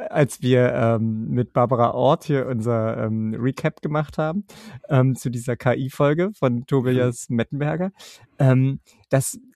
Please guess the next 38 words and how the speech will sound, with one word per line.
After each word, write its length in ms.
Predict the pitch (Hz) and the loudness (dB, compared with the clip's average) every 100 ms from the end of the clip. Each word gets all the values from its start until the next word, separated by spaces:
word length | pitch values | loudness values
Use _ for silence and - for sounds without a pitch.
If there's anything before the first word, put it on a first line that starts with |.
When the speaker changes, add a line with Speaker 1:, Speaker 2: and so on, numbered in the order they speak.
| - | -6
Speaker 1:
ich 120 | - | -2
ja 60 | |
tatsächlich 440 | 135 131 165 175 - | 2 2 2 0 -2
oft 240 | 113 - | -4 -4
drüber 180 | 123 110 | -2 0
nachdenke, 520 | 101 110 120 113 117 | 0 -2 0 0 0
hm, 480 | 107 98 120 131 123 | -2 0 2 4 4
das 120 | 107 | 2
ist 60 | - | -2
irgendwie 240 | 123 113 | -4 -4
komisch, 340 | 98 139 147 131 | -2 2 2 2
hier 140 | 123 | -2
zwei 580 | - 120 110 117 117 - - | -2 -2 0 2 0 -2 -8
f-, 260 | 147 - - - _ - | -16 -18 -20 -20 _ -10
um 160 | - 120 | -4 -2
die 120 | 127 | -4
vierzigjährige 720 | - 123 135 113 131 123 120 | -4 -6 -4 0 0 0 -2
Dudes 360 | 104 139 160 - | 0 0 0 -4
unterhalten 560 | 131 127 117 123 - | -4 0 0 0 -2
sich, 360 | 117 123 120 - | -4 -4 -4 -6
ähm, 340 | 120 117 110 107 | 0 2 2 0
Speaker 2:
Mhm. 80 | 107 | -2
Speaker 1:
über 180 | 113 120 | -2 -2
Soziologie 580 | 110 - 120 110 151 202 | -2 -2 -2 0 0 0
und 100 | 117 | 2
laden 240 | 113 123 | 2 0
sich 100 | 104 | -2
Leute 300 | 110 156 156 | 0 0 2
ein. 240 | 143 151 151 | 2 2 2
Und 200 | 120 - | -6 -10
wir 100 | 123 | -8
sind 140 | 113 131 | -8 -6
ja 60 | |
schon 180 | - 147 | -6 -6
auch 100 | - | -6
immer 160 | 131 127 | -6 -4
darauf 220 | 117 110 | -4 -6
bedacht, 360 | - 117 - | -8 -10 -10